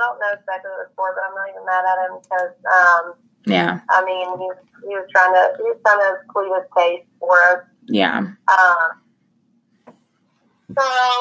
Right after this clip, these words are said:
Speaker 1: uh,
Speaker 2: And I have to
Speaker 1: I
Speaker 2: point
Speaker 1: have
Speaker 2: out real
Speaker 1: no
Speaker 2: quick, too, um, this is one of my main low points, is <sighs> we've been saying, we've been literally saying this entire term all season was the sense of urgency,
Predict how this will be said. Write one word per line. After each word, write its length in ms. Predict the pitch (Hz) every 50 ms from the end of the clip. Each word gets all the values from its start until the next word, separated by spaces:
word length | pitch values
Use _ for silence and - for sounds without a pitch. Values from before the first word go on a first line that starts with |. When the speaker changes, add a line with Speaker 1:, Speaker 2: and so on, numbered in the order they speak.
| 247 247 494 254 254 - - - - - - - - - -
Speaker 1:
uh, 440 | 233 233 233 226 226 214 202 - -
Speaker 2:
And 100 | - 277
I 60 | 302 311
have 180 | 349 359 359
to 80 | 359 359
Speaker 1:
I 40 | 349
Speaker 2:
point 180 | 349 339 320 285
Speaker 1:
have 200 | 262 254 233 233
Speaker 2:
out 40 |
real 140 | 240 254 254
Speaker 1:
no 60 | 247
Speaker 2:
quick, 260 | - - 262 254 254 -
too, 440 | - - 233 220 220 233 254 262 - - _ - - _ _
um, 340 | - 233 220 208 208 214 208
this 160 | 208 233 254 247
is 100 | 262 233
one 120 | 254 262
of 80 | 240 240
my 120 | 226 214
main 500 | 220 214 208 208 208 208 208 214 - - _ -
low 240 | 208 202 208 208
points, 440 | 208 - 254 247 254 254 262 247 - - _ _ _ _ _ _ -
is 420 | 247 233 226 220 214 202 - - - _ _ _ _ _ _ _ -
<sighs> 640 | - - - - - _ _ _ _ _ _ _
we've 140 | - 294 285
been 140 | 349 330 277
saying, 300 | 320 311 294 285 240 240
we've 120 | 285 285
been 140 | 294 302 277
literally 260 | 269 262 277 269 277
saying 280 | - - 247 233 240 233
this 160 | 220 214 226
entire 320 | 233 226 233 220 208 208
term 300 | 214 - 214 208 214 208
all 160 | 208 196 196
season 460 | 196 190 - 202 202 196 226 233 240 233
was 160 | 214 214 185
the 100 | 190 208
sense 220 | 208 - 202 202 208
of 80 | 196
urgency, 680 | - 190 196 196 214 220 214 - 240 240 240 240 240